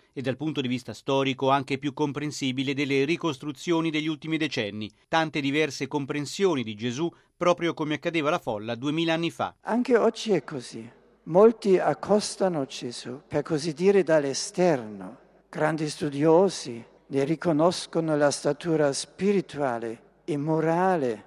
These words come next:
Speaker 2: e l'influsso sulla storia dell'umanità, paragonandola a Buddha, Confucio, Socrate, ad altri sapienti e grandi personaggi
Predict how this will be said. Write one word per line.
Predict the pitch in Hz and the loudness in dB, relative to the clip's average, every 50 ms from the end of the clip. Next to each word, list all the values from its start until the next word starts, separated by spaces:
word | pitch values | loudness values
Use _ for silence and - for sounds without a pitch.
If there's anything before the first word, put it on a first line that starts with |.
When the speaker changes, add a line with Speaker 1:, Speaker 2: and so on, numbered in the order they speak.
| - _ _ | -20 _ _
Speaker 2:
e | - - 160 | -4 -2 2
l'influsso | 160 170 180 175 - - 175 185 233 233 - - - 185 | 4 4 4 4 2 0 4 4 4 4 4 2 0 0
sulla | 156 - 185 175 165 160 139 | 2 4 4 6 6 6 4
storia | - - - 190 196 208 196 180 | 2 0 2 4 6 6 6 6
dell'umanità, | 160 180 175 185 180 175 175 175 165 160 - - 180 196 202 180 - - - - - _ _ _ | 4 4 4 4 4 2 2 2 0 -2 2 4 4 4 4 2 -2 -10 -20 -20 -20 _ _ _
paragonandola | - 160 151 147 143 139 156 151 151 156 175 190 196 180 165 156 143 | -2 0 0 2 2 2 2 2 4 4 4 4 4 4 6 6 6
a | 143 | 4
Buddha, | 131 135 185 196 214 208 - - - - 143 123 | 4 4 4 4 4 2 -2 -8 -6 -4 -4 -4
Confucio, | - - 139 123 120 - - 185 185 202 196 185 - - 147 135 | -4 -4 -6 -6 -6 -4 -2 0 0 0 0 -4 -6 -6 -6 -4
Socrate, | 127 - 180 185 196 185 - - 160 151 - - 156 | 0 4 6 6 6 4 0 -4 -4 -4 -2 0 0
ad | 147 139 | 2 4
altri | 160 165 180 196 185 - 165 | 6 6 4 4 2 0 -2
sapienti | 139 - 180 165 - - 170 165 165 180 185 180 - - 175 165 170 - _ _ _ _ | 0 0 0 0 0 -2 -2 -2 -2 -2 -4 -6 -6 -6 -6 -6 -6 -8 _ _ _ _
e | - 165 147 | -8 -6 -4
grandi | 139 - 151 160 156 160 175 185 170 170 160 | -2 0 2 2 2 2 2 2 2 0 0
personaggi | - 151 156 156 143 - 165 143 139 139 139 147 151 - - - - 165 147 151 143 | 0 0 0 0 0 0 2 2 4 4 4 2 2 -2 -6 -8 -4 -4 -2 -4 -4